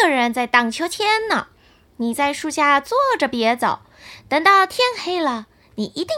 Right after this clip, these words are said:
能够学会害怕。”“如果这样就可以，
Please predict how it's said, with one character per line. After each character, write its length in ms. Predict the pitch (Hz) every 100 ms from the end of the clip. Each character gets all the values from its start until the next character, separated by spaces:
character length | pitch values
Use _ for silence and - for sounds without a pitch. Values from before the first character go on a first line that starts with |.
| 440
能 100 | 220
够 300 | 220 208 208
学 180 | - 190
会 220 | 220 190
害 240 | 202 - 508 494 320
怕。 200 | - - - - - _ _ _ _ _ _ - - _ -
”“如 120 | 453 571
果 120 | 523
这 160 | 453 453
样 160 | 440
就 120 | 415 339
可 260 | 359 381
以， 300 | 392 269 190